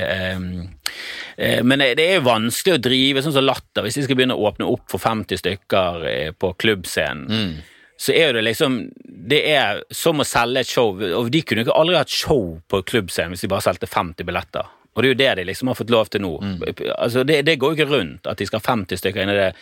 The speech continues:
Speaker 1: eh, rommet som tar to hundre og tjue. Og så må de ha flere folk på jobb.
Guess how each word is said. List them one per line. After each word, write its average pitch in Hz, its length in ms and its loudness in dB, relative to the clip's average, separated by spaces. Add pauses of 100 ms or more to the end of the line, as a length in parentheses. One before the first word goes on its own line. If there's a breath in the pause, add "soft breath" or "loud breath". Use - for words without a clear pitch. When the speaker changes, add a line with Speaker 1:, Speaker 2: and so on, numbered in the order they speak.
(260 loud breath)
Speaker 1:
eh, 101 160 2
rommet 95 320 -2
som 87 80 -14
tar 92 140 -2
to 110 100 -4
hundre 90 160 -4
og 85 60 -8
tjue. 98 380 0 (360 loud breath)
Og 120 120 2
så 151 100 4
må 143 80 4
de 131 80 4
ha - 60 -4
flere 110 500 2
folk 110 260 0
på 92 80 0
jobb. 82 300 -2